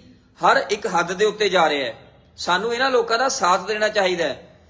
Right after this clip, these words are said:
ਇਹਨਾਂ ਦਾ ਸਾਥ ਦੇ ਕੇ ਸਾਨੂੰ ਇਹਨਾਂ ਦੇ ਨਾ-, ਇਹਨਾਂ ਦੇ ਨਾਲ ਜੁੜਨਾ ਚਾਹੀਦਾ ਹੈ। ਕਿਸਾਨ ਜਥੇਬੰਦੀਆਂ ਦੇ ਨਾਲ ਜੁੜਨਾ ਚਾਹੀਦਾ ਹੈ ਤੇ ਬਾਕੀ ਵੀ ਜਿੰਨੇ ਪੰਜਾਬ ਦੇ ਮੁੱਦੇ ਆ,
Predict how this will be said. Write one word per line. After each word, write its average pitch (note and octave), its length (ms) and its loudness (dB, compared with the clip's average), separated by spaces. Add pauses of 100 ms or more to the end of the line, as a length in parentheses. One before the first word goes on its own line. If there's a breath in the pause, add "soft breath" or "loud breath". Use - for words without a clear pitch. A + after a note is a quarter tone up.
(240 soft breath)
ਇਹਨਾਂ A#3 240 0
ਦਾ C#4 100 4
ਸਾਥ G3+ 400 2
ਦੇ F3+ 200 -4
ਕੇ A#3 220 2
ਸਾਨੂੰ G3 520 -4
ਇਹਨਾਂ A#3 160 -4
ਦੇ C4+ 80 -8
ਨਾ-, G3+ 300 -4
ਇਹਨਾਂ A#3 180 -6
ਦੇ B3+ 100 -2
ਨਾਲ E3 340 2
ਜੁੜਨਾ F#3+ 340 -4
ਚਾਹੀਦਾ G#3 340 -2
ਹੈ। - 420 -10
ਕਿਸਾਨ F#3 420 2
ਜਥੇਬੰਦੀਆਂ E3+ 640 -2
ਦੇ G3 80 -4
ਨਾਲ G3 200 2
ਜੁੜਨਾ G3 300 0
ਚਾਹੀਦਾ G3+ 340 0
ਹੈ A3 320 -4 (200)
ਤੇ A3 120 6
ਬਾਕੀ E3 460 0
ਵੀ B3 100 -4
ਜਿੰਨੇ F#3+ 280 -4
ਪੰਜਾਬ D3+ 500 -2
ਦੇ D#3+ 100 -2
ਮੁੱਦੇ C3+ 380 -6
ਆ, G3 180 -6